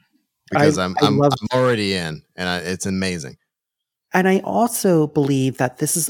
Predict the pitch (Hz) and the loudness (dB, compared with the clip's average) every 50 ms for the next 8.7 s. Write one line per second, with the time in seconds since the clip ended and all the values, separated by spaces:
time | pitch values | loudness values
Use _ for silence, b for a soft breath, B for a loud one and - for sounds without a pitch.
0 | - _ - - 135 131 131 131 - - - 131 127 127 120 117 123 123 120 - | -8 _ -8 -4 -4 -2 -2 -4 -4 -2 0 0 0 0 0 0 0 0 0 0
1 | - - - - 160 160 151 131 151 139 120 104 120 123 120 - 123 123 123 123 | -2 -2 0 0 2 0 0 0 -2 -2 -2 -2 -2 -2 -2 -2 -2 -2 -2 -2
2 | 120 117 - - - - 117 117 117 - - 147 147 143 - 139 127 - 147 139 | -4 -4 -4 -4 -4 -2 -2 -2 -2 -2 -2 -2 -2 -2 -4 -6 -4 -2 -2 -2
3 | 131 - - - _ _ _ _ _ - 139 143 156 160 156 131 127 127 127 123 | -2 -4 -6 -10 _ _ _ _ _ 0 2 4 4 6 6 4 2 2 -2 -6
4 | - _ - - - 131 123 120 120 - - - 127 120 120 120 120 - _ _ | -8 _ -10 -4 0 0 0 0 0 -2 -2 0 2 2 2 2 0 -4 _ _
5 | _ _ _ _ _ _ _ _ _ _ _ - - 139 127 120 117 - - _ | _ _ _ _ _ _ _ _ _ _ _ 0 2 2 2 2 -2 -8 -12 _
6 | _ _ _ _ _ _ _ _ _ _ _ _ _ - - - 165 165 - - | _ _ _ _ _ _ _ _ _ _ _ _ _ -12 -6 -4 -2 -2 -2 -4
7 | 160 - - 185 151 - - - 143 139 135 123 - 123 117 123 - - - - | -4 -2 0 0 0 0 0 2 2 2 2 2 0 -2 -4 -4 -6 -8 -4 -2
8 | 131 - - - - - - - - 123 123 127 147 - | -2 -2 -2 -4 -8 -6 -6 -2 0 0 0 0 -2 -4